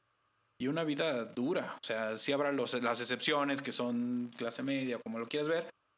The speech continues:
pero la mayoría también son como aquí, que son güeyes que jodidos y fueron dándole y que el deporte los salvó.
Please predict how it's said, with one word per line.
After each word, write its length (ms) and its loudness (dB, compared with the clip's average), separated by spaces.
pero 240 2
la 80 0
mayoría 460 0
también 300 4
son 180 2
como 180 2
aquí, 300 -2
que 440 0
son 180 -4
güeyes 200 -2
que 260 -2
jodidos 640 -2
y 240 -2
fueron 260 2
dándole 420 2
y 40 -4
que 100 0
el 80 2
deporte 400 0
los 180 2
salvó. 380 0